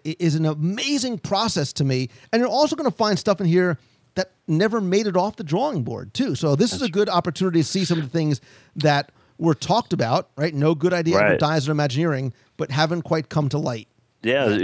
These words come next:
Speaker 2: 'cause if you just even look at the details of all the pictures, you'll s-, you'll see things on the walls that, oh, it looks like they were planning this at that time, or you can see some of the different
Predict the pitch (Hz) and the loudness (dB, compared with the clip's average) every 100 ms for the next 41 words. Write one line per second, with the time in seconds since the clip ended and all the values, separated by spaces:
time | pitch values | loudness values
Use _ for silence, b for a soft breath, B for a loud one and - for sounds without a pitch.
0 | 113 - 123 127 139 135 135 143 156 170 | 0 0 0 0 0 -2 0 0 0 2
1 | 139 143 117 98 113 147 - 104 95 92 | 0 0 -2 0 0 0 0 0 0 0
2 | 101 98 92 131 - 98 92 95 110 113 | 0 0 -2 -4 -2 -4 -6 -4 0 0
3 | - - - 120 110 - 123 120 127 131 | -2 -2 -2 -2 -2 0 0 0 0 0
4 | 127 113 113 104 90 104 110 117 113 107 | 2 2 2 0 0 0 2 0 0 -2
5 | 98 165 233 120 98 107 135 - 123 - | 0 0 0 0 0 0 -2 0 0 0
6 | 135 131 - 147 139 120 175 - - 104 | 0 -2 0 0 0 0 -2 -2 -2 0
7 | 95 - 107 92 101 101 101 B B - | -2 -2 -2 0 0 0 -2 B B -4
8 | 113 - 120 - 123 107 101 117 - 101 | 0 2 0 2 0 2 0 0 -2 -6